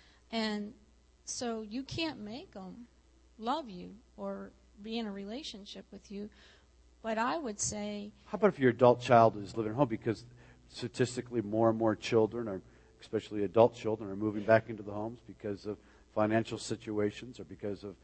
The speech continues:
Speaker 2: a transition in life. Let's talk about that. How, how do
Speaker 1: Well,
Speaker 2: we,
Speaker 1: I
Speaker 2: how do we
Speaker 1: think that
Speaker 2: bridge
Speaker 1: you
Speaker 2: that?
Speaker 1: Um, <clears throat> I think that you would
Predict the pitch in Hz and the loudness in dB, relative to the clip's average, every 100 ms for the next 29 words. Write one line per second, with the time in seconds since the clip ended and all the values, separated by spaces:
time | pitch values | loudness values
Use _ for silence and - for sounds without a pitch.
0 | - - - 113 101 104 - 107 98 98 | -20 -20 -4 -2 -2 -4 -10 -10 -8 0
1 | 104 127 127 117 - _ _ _ - 175 | 2 0 -6 -20 -20 _ _ _ -18 -16
2 | - 139 127 98 87 135 135 - - - | -6 -2 -2 -4 0 -2 -2 -12 -20 -12
3 | 151 - - 302 156 127 - 156 110 196 | -4 0 2 4 6 4 4 2 0 -6
4 | - - - _ _ _ _ _ 220 247 | -10 -18 -20 _ _ _ _ _ -6 -4
5 | 233 240 - - _ _ - 285 233 233 | -4 -6 -12 -20 _ _ -4 0 0 0
6 | 277 269 247 240 240 220 | -4 -6 -6 -4 -2 -4